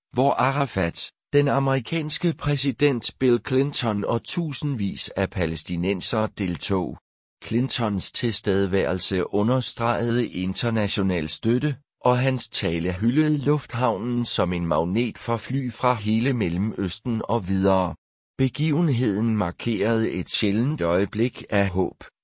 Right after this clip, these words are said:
hvor Gaza kortvarigt fremstod som et knudepunkt for potentiel forbindelse. Storhedstiden, turisme,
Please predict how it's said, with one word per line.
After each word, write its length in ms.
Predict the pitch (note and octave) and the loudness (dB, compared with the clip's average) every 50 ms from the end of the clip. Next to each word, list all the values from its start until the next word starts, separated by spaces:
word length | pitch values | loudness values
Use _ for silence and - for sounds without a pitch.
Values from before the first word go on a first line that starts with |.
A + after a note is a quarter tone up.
| _ - - | _ -6 0
hvor 180 | A#2 B2+ B2+ | 2 2 2
Gaza 560 | G2+ - G#2 G#2 A#2 B2 - - - - A2+ | 2 -2 -2 -2 0 0 -2 -2 0 0 -2
kortvarigt 720 | F#2+ - G#2 G2+ A2 - - B2 A#2 A2 G#2+ B2+ B2 - - | 0 2 0 0 0 0 0 0 0 0 0 -2 -4 -6 -6
fremstod 640 | - - B2+ B2+ C3 C#3+ - - - E3 D3 C3+ C#3 | -4 0 0 0 0 0 -4 -2 0 0 0 0 0
som 300 | C3 - - A#2 A#2 B2 | -2 -2 0 0 0 0
et 160 | A#2+ A2 - | -2 -4 -6
knudepunkt 840 | - - A2+ A2 G#2 G#2 A2+ B2+ C#3 - - - D#3+ D#3 D3+ - - | -6 0 0 2 2 4 4 2 2 0 0 0 0 0 0 -4 -6
for 160 | - - D#3+ | -4 -4 -4
potentiel 800 | - - G2+ F#2+ D#2+ - F#2 D#2 D#2+ - - - A2+ A2+ G2 F#2+ | -4 -2 -4 -2 -2 0 -2 -2 -2 -2 -2 0 0 0 0 -2
forbindelse. 760 | - - A#2 G#2+ - A2+ G2+ E2 A2 G2+ - - - F#2+ E2+ - _ _ _ _ _ _ _ _ _ _ _ _ - - | -4 -6 -6 -4 0 -2 -2 0 0 0 0 2 2 2 0 -2 _ _ _ _ _ _ _ _ _ _ _ _ -10 -8
Storhedstiden, 1080 | - - - G#2 F#2+ G#2 G#2 G2+ G#2+ G#2+ G2 - - - - A2 F2 D#2 G#2 A2 G2+ G2+ _ _ _ _ - | -6 -2 0 2 4 4 4 4 2 0 0 0 -2 -2 -2 -2 -2 0 0 -2 -2 -2 _ _ _ _ -8
turisme, 680 | - - F#2 D2+ D#2+ G#2 A#2 A2+ - - G#2 G2+ F#2+ | -4 -4 -4 0 0 0 2 2 0 2 2 2 2